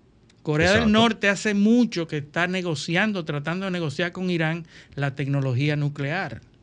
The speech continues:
Speaker 1: que Irán está mucho más desarrollada y que Corea del Norte no tiene esa tecnología. Pero tú estás creando un eje entre esos tres
Speaker 2: Obvio,
Speaker 1: países
Speaker 2: obvio. El
Speaker 1: y lo estás forzando a entre ellos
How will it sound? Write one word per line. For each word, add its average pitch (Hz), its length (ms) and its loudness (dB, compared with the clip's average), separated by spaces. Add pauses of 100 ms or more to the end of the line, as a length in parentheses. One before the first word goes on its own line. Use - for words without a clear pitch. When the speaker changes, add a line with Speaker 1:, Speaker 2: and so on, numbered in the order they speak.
(300)
Speaker 1:
que 160 120 0
Irán 156 260 0
está 165 220 -6
mucho 160 380 -2
más 143 240 -2
desarrollada 127 800 -4 (440)
y 165 120 -4
que 165 300 -2 (540)
Corea 147 380 0
del 160 180 2
Norte 156 320 -2
no 147 200 -2
tiene 151 440 0
esa 123 240 -8
tecnología. 120 640 -4 (380)
Pero 151 200 0
tú 170 100 0
estás 185 260 0
creando 185 420 2
un 185 160 0
eje 147 400 -2 (720)
entre 147 400 0
esos 160 280 -4
tres 180 180 0
Speaker 2:
Obvio, 180 100 0
Speaker 1:
países 170 760 0
Speaker 2:
obvio. 90 520 -2
El 104 220 0
Speaker 1:
y 170 80 2
lo 160 100 2
estás 165 280 0
forzando 180 540 -2
a 170 80 2
entre 165 400 0
ellos 147 480 -6